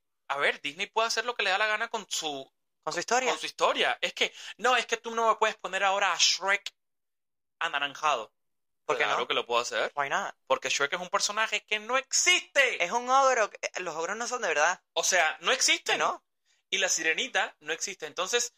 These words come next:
Speaker 1: a mí me da una rabia, ¿no? Cuando yo escucho a esta gente, no, que por qué tiene que ser negra. Porque sí, ¿cuál es el problema?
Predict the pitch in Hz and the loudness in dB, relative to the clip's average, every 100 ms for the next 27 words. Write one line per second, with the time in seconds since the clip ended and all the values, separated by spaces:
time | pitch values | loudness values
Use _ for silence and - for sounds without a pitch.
0 | _ _ - 185 269 311 277 220 220 220 | _ _ -4 -2 0 2 2 2 2 2
1 | 185 160 185 208 196 160 147 151 175 - | 4 2 2 -2 0 0 2 0 0 -2
2 | 196 202 160 180 190 - 180 202 247 240 | -8 -6 -4 -4 -4 -4 -4 0 2 0
3 | 185 156 170 185 202 196 202 180 - 160 | -4 -4 -6 -4 -6 -4 -2 -2 -2 -2
4 | 208 - 247 285 403 - 277 311 349 320 | 0 0 2 0 -2 2 2 2 -2 -2
5 | 302 349 403 208 - | 2 2 2 0 -2